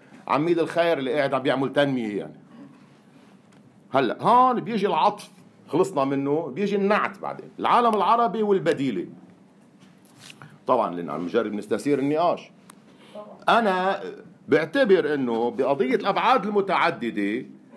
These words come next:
يعني انتزاع المبادرة على صعيد المعجم وعلى صعيد جدول الأعمال،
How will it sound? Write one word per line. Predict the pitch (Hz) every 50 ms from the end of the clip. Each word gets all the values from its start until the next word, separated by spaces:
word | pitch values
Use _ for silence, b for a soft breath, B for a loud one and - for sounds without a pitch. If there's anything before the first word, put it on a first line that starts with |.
| - - 98
يعني | 110 123 127 131 139 -
انتزاع | 156 143 139 147 160 151 - 185 214 220 175 170
المبادرة | 170 156 156 156 156 - 180 - - - 190 180 175 180 185 190
على | 170 147 131 147 180 180 165 156 139
صعيد | - - 143 131 143 190 208 190 147
المعجم | 156 147 151 190 202 180 151 143 135 120 120
وعلى | 123 120 120 135 139
صعيد | 127 131 139 160 220 208
جدول | 139 180 175 151 160 147 135
الأعمال، | 131 131 123 127 127 117 110 110 120 143